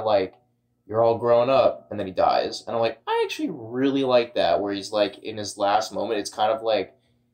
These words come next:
he did, like, when he says, like, "Oh, how I, how I missed you all these years," and stuff. It's, like, almost like, like, yeah, it was, like, sincere. It's like, "Oh, look at you now. You're all grown up. And, like, you finally did it," you know? But it wasn't, I didn't think it was, like, an endearing quote.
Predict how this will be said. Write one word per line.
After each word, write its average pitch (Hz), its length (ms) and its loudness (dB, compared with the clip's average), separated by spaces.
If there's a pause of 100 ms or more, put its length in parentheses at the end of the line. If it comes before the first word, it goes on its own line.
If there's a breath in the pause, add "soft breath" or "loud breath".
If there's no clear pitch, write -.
(340)
he 127 200 -6
did, 127 260 2
like, 113 240 4
when 113 100 -2
he 101 60 -4
says, 104 140 -8
like, 101 100 -6
"Oh, 98 180 4
how 107 180 4
I, 98 280 2
how 98 320 0
I 92 120 2
missed 110 360 -4
you 104 120 -4
all 98 180 2
these 95 200 -8
years," 98 360 -6
and 95 80 -14
stuff. 98 240 -6
It's, 98 100 -14
like, 104 100 -10
almost 160 400 0
like, 98 380 -2 (640)
like, 104 100 -10
yeah, 104 140 0
it 107 120 0
was, 101 140 -6
like, 98 100 -8
sincere. 98 640 -2
It's 95 120 -2
like, 104 80 -8
"Oh, 117 240 -6
look 113 180 -8
at - 120 -14
you 113 60 -10
now. 110 280 0
You're 101 200 -8
all 107 260 -2
grown 110 380 -2
up. 104 360 0
And, 98 80 -14
like, 92 160 -14
you 104 100 -20
finally 110 380 -2
did 107 240 0
it," 95 280 -4
you 98 120 -10
know? 98 320 -2 (400)
But 143 100 4
it 151 100 6
wasn't, 180 260 2
I 156 120 6
didn't 139 180 -4
think 131 200 -4
it 107 80 -10
was, 101 180 -8
like, 104 80 -8
an 98 100 -8
endearing 95 600 -4
quote. - 200 2